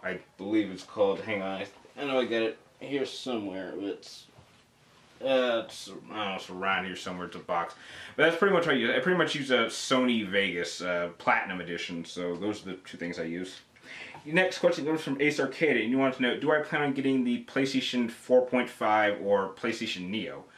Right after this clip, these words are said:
Not really. I mean, I pretty much compare this to what the Slim was. I mean, okay, so it's a slightly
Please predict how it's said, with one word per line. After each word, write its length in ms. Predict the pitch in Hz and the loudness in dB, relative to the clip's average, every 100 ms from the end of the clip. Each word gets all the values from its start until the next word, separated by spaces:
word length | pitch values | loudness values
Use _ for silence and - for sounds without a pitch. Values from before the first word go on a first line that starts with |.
| - - - - _ _ _ _ | -20 -20 -20 -20 _ _ _ _
Not 340 | 247 269 - 110 | 4 6 4 2
really. 560 | 98 95 101 101 107 - | 0 2 2 2 0 2
I 120 | 151 | 2
mean, 540 | 156 156 147 135 120 - _ - - - - - | 4 2 4 4 4 -6 _ -20 -20 -20 -10 -2
I 140 | - 208 | 4 4
pretty 240 | 202 190 | 4 4
much 180 | 180 170 | 4 2
compare 400 | 156 139 156 147 | -2 2 4 4
this 180 | 139 - | 2 0
to 180 | 143 135 | 4 4
what 420 | 123 127 131 - | 6 4 2 -2
the 100 | 123 | -4
Slim 580 | - - - 147 113 95 | -4 -2 4 4 4 0
was. 340 | 85 80 82 | -4 -6 -6
I 40 | 107 | 0
mean, 340 | 120 120 117 - _ _ _ _ - | 4 4 2 -4 _ _ _ _ -2
okay, 320 | 139 139 127 | 0 4 2
so 240 | 120 131 127 | 2 2 2
it's 140 | 123 | 2
a 60 | 110 | -4
slightly 840 | - - 139 139 135 123 120 | -6 0 2 4 2 0 0